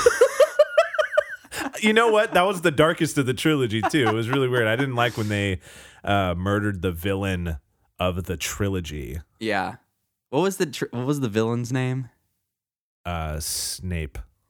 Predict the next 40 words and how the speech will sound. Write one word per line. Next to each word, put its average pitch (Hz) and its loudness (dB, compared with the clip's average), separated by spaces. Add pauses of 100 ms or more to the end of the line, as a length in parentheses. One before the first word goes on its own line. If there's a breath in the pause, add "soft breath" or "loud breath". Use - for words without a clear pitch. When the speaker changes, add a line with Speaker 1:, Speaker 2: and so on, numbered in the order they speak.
(3750 loud breath)
Speaker 2:
Anyway, 135 2
we 131 2
had 160 4
a - 2
Speaker 1:
All 151 2
right. 127 -2
Speaker 2:
New 120 0
Year's 110 0
party. 101 2
It 95 2
was, 98 0
it - 0
was 104 2
fun. 98 2
But 120 0
yeah, 123 4
like, 110 0
so 131 0
we, 131 2 (220)
it's 127 -6
a - 0
bunch 165 2
of 131 -6
tame 120 0
people 110 0 (720 loud breath)
that 101 2 (640)
we 110 2
would 107 0
play 104 0
mashups 98 -4
of 113 -6
songs. 110 -2
Like, 98 -2
one 104 -4
of 101 -2
our 95 2
favorites 95 -2
is 95 -6
Crocodile 95 -2
Chop, 95 -2